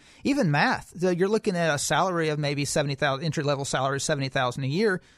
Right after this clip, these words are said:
If you got seventy thousand in student loan debt, that's, you know, it's gonna be, it's gonna be a while before you can ever pay that off. And so what's happening is a lot of these people, they're going, they're, they graduate with these, with all this debt, and they're thinking, "Okay, well, I can start this starting wage that I was promised I was gonna be able to make."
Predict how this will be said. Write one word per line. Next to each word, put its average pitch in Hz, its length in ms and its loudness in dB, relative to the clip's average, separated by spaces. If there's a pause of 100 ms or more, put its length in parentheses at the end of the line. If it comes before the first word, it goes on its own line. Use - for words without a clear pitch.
(100)
If 156 140 -2
you 208 80 0
got 196 140 2
seventy 165 260 0
thousand 151 320 0
in 143 60 -2
student 143 320 0
loan 220 220 2
debt, 143 260 0
that's, - 380 -4
you 196 120 -4
know, 147 100 0
it's - 320 -6
gonna 208 180 2
be, 175 120 2
it's 165 200 -4
gonna 233 140 -2
be 196 80 2
a 151 80 2
while 156 360 2
before 151 260 -4
you 143 60 -2
can 147 120 -2
ever 131 160 -2
pay 143 180 -2
that 123 160 0
off. 156 300 0 (440)
And 180 160 2
so 202 160 2
what's 175 200 2
happening 202 420 0
is 156 160 -2
a 165 60 0
lot 151 240 2
of 196 80 -2
these 190 160 -2
people, 156 460 0 (280)
they're 170 140 4
going, 165 400 2
they're, 160 400 2
they 147 300 -2 (380)
graduate 165 400 2
with 156 120 -2
these, 135 280 0
with 151 200 0
all 151 160 2
this 135 160 -4
debt, 180 320 2
and 160 100 -2
they're 170 60 0
thinking, 139 280 -2
"Okay, 165 360 0
well, 143 160 0
I 143 140 0
can - 380 -4
start 156 400 2
this 143 220 -2
starting 147 460 0
wage 160 260 2
that 143 120 -2
I 131 100 2
was 135 140 -2
promised 143 420 0
I 135 40 2
was 127 120 -2
gonna 151 80 -4
be 135 80 0
able 120 100 0
to 123 60 -2
make." 175 340 0